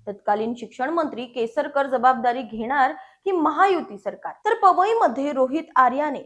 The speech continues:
ज्या प्रकारे मुलांना ओलीस ठेवून आपले पैसे मिळाले नाहीत म्हणून भयावह वातावरण तयार केलं, याला राज्य सरकार जबाबदार असल्याचं मत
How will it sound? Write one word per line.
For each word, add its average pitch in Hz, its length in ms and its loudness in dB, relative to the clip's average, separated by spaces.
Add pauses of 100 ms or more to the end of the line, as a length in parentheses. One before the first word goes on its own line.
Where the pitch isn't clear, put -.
(120)
ज्या 196 100 -6
प्रकारे 214 480 0
मुलांना 220 500 -4
ओलीस 233 420 -6
ठेवून 285 280 -2 (220)
आपले 339 220 2
पैसे 359 420 -4
मिळाले 311 380 -2
नाहीत 277 400 -6
म्हणून 262 280 -8
भयावह 269 580 0
वातावरण 233 640 -2
तयार 247 220 2
केलं, 202 280 -10 (460)
याला 254 360 6
राज्य 226 400 2
सरकार 262 420 4
जबाबदार 262 520 4
असल्याचं 247 480 -4
मत 233 180 -6